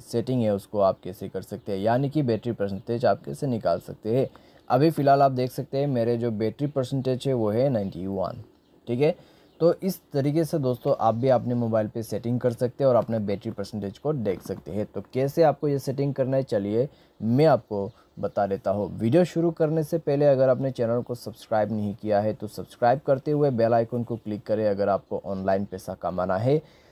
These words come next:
तो वीडियो डिस्क्रिप्शन पर लिंक आपको मिल जाएगा। चलिए दोस्तों,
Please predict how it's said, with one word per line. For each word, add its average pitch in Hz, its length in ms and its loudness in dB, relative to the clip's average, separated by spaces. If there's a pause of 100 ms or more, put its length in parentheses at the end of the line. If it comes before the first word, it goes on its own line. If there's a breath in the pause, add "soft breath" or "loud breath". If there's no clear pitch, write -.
(120 soft breath)
तो 175 100 4
वीडियो 147 240 4
डिस्क्रिप्शन 127 640 -2
पर 123 180 0
लिंक 101 300 -2
आपको 95 280 -2
मिल 104 280 -2
जाएगा। 95 380 2 (520)
चलिए 120 240 0
दोस्तों, 135 400 0